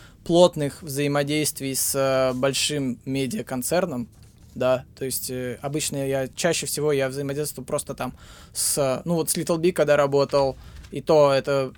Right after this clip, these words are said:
такой очень, эм, камерный такой какой-то процесс, потому что там маленькая группа ребят, там в кино, когда снимался, тоже, ну, есть определённые,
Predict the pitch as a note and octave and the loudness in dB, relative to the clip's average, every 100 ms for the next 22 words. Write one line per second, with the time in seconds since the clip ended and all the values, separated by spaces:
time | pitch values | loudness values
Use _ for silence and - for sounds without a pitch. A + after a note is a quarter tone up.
0 | - - - D3 D#3+ C#3 C3+ - C#3+ C3+ | -20 -18 -6 -2 2 2 2 -2 -4 -4
1 | B2+ - - - - - - B2+ B2 A#2+ | -6 -8 -20 -20 -20 -20 -8 -6 -4 -6
2 | - - - - - - - - - - | -8 -16 -20 -20 -20 -20 -20 -20 -20 -20
3 | - - D#3+ D3 C#3+ C#3 C#3 C3 C3 C3 | -16 2 2 4 0 -2 -4 -4 -4 -6
4 | B2 C3+ C3 B2+ - C#3+ B2 - C3+ - | -4 -4 -2 -4 -6 -8 -8 -8 -6 0
5 | C#3 - C3 - - C3 C3 B2+ - - | 0 -2 -8 -6 -4 -2 -2 -8 -10 -20
6 | - - D3 C#3+ C#3 C#3 C#3 C3+ C3+ C3+ | -20 -8 -4 -4 -4 -6 -4 -4 -2 -2
7 | C3 C3 B2 A#2+ - - - D#3 D3 C#3+ | 0 -2 -2 -8 -8 -6 -4 0 0 0
8 | C3+ C3 - - C#3+ C3 - E3+ D3 C3+ | 0 0 0 -2 -4 -4 -2 2 2 0
9 | C3 F3+ C#3 D#3+ D3+ D3+ C#3 C#3+ C#3+ C#3 | -2 -2 0 0 -2 -4 -4 0 0 0
10 | C3+ | -4